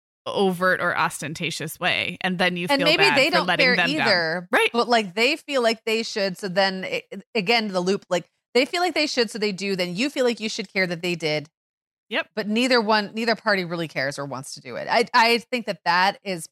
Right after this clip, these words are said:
Speaker 2: probably one of the less s-, talked about,
Speaker 1: Yes.
Speaker 2: um,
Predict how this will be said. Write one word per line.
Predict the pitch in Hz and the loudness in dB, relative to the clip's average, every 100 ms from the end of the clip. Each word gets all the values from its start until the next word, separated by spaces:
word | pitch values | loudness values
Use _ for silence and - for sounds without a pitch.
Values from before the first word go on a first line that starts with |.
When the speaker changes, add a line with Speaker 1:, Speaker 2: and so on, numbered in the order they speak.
| - | -4
Speaker 2:
probably | 175 175 170 180 | -2 -2 -6 -8
one | 165 170 170 165 165 - _ _ _ _ | -4 -2 -2 -4 -10 -14 _ _ _ _
of | 190 170 | -2 0
the | 170 | -2
less | 160 165 170 - - | 0 2 0 0 -14
s-, | - - | -20 -20
talked | - 151 - 156 | -4 -2 -2 -4
about, | 143 135 127 _ _ _ _ _ | 0 0 -4 _ _ _ _ _
Speaker 1:
Yes. | 202 | 0
Speaker 2:
um, | 175 135 - | 2 2 -4